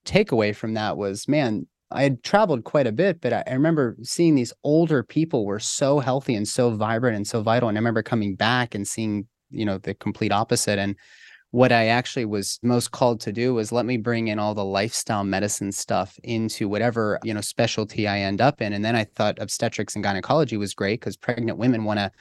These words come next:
take care of their temple and they're the gatekeepers to how many families are eating and, uh, how they're connecting and all that. So that was actually, I don't know, the first step into medicine. And of course,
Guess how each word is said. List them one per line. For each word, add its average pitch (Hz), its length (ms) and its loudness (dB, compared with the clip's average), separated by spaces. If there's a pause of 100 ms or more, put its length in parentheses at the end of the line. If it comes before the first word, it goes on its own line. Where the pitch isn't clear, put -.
(320)
take 131 180 2
care 127 200 6
of 110 100 2
their 110 120 0
temple 127 460 2
and 101 100 -2
they're 110 100 -2
the 104 80 0
gatekeepers 113 760 -4
to 117 160 -4
how 110 360 0 (300)
many 113 240 2
families 110 400 -2
are 110 140 -2
eating 120 420 2
and, 98 220 -4 (200)
uh, 98 220 -6
how 123 140 0
they're 117 120 0
connecting 123 560 0
and 104 80 0
all 104 140 0
that. 101 240 -2
So - 80 0
that 185 160 8
was 143 140 2
actually, 120 680 -2 (280)
I 123 80 -2
don't 120 120 -2
know, 101 120 -4
the 113 80 -4
first - 500 -2
step - 540 0
into 120 320 0
medicine. 107 560 0
And 107 100 -4
of 104 100 -8
course, - 380 -2